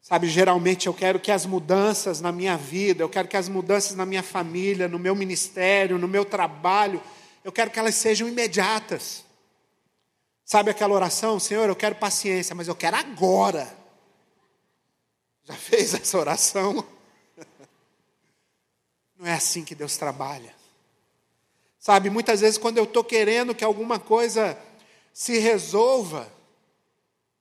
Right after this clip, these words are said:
eu quero que seja como quando eu aperto a tecla delete do meu computador. Pronto,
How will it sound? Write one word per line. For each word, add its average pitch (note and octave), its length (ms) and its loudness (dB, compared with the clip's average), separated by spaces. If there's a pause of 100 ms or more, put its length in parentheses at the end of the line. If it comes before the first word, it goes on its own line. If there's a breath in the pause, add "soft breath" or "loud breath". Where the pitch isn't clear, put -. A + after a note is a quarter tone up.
(1300)
eu E3+ 100 -16
quero A3 340 6
que A3 140 -4
seja A3+ 300 2
como A3+ 280 -2
quando A3 200 -2
eu A3+ 60 2
aperto G#3+ 420 0
a F3 60 -2
tecla G#3 340 -2
delete E3+ 600 0
do D#3+ 80 -10
meu D#3 160 -6
computador. C#3+ 540 -10
Pronto, G3 360 -8